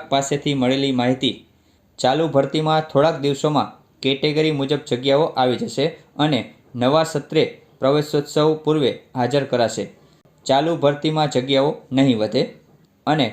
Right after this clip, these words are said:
કચ્છની શિક્ષક ભરતીની જાહેરાત છે તે થોડાક દિવસોમાં આવી જશે અને તેની પ્રક્રિયા છે તે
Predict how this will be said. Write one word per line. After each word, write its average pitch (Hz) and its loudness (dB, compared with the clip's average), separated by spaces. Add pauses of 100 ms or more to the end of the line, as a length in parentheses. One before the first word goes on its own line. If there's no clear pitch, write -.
(100)
કચ્છની 160 0
શિક્ષક 147 -4
ભરતીની 143 0
જાહેરાત 131 2
છે 139 0
તે 127 0
થોડાક 131 0
દિવસોમાં 127 -2
આવી 117 0
જશે 147 -4 (420)
અને 143 0
તેની 143 -2
પ્રક્રિયા 147 0
છે 147 2 (400)
તે 135 2